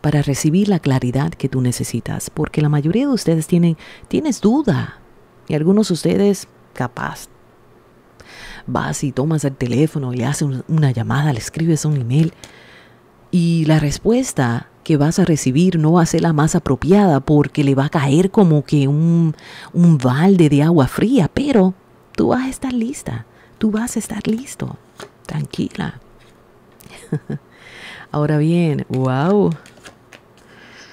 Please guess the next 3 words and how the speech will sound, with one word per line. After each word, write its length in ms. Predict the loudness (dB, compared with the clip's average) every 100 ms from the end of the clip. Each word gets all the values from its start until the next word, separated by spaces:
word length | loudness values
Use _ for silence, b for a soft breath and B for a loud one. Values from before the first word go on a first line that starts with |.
| B
Ok. 220 | -8 -4 -2 -2 -2 -4 -6 B B B B B _ _ _ -20 _ -20 -20 B B B B B -4
Ahora 240 | 0 2
bien. 300 | 2 2 -2